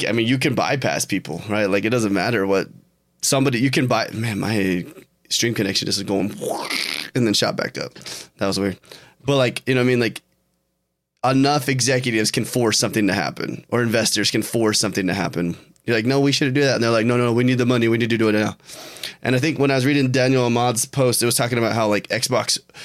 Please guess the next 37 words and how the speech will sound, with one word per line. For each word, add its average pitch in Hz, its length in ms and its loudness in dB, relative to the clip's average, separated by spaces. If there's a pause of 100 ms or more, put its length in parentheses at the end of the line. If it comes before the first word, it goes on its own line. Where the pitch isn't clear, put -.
(440)
they're 120 560 0
obviously 120 320 0
putting 131 200 0
all 113 100 2
this 110 140 0
money 117 300 2
into 107 120 2
Game 107 280 0
Pass, 113 500 0 (1080)
and 123 140 2
they 123 80 2
want 127 280 0
the 120 80 0
turnaround 120 480 2
to 110 80 0
be 107 120 2
faster. - 680 -4 (380)
They 120 180 0
think, 123 320 0
"We 131 300 2
spend 131 300 0
all 117 160 2
this 131 180 0
money 117 160 2
on 110 100 2
all 113 80 2
these 117 120 2
studios. 110 440 0
We 113 80 2
want 110 200 0
this - 160 0
turnaround 104 320 0
faster." 95 400 -2
And - 200 -4
so 107 200 2
I 92 120 2
think 120 320 -4